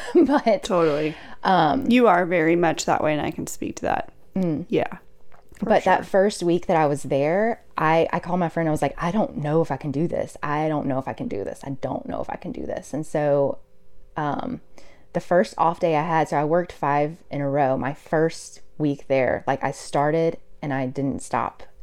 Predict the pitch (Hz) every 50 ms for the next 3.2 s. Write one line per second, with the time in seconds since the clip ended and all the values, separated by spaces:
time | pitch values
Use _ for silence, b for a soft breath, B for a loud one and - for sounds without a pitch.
0 | - - 147 151 - - 139 127 127 - - 147 b b b b b b b b
1 | b b b b - - 156 135 135 - 135 - - 156 - - - - - -
2 | - - - - - - - - - - - - - - - - - - 139 131
3 | - - - -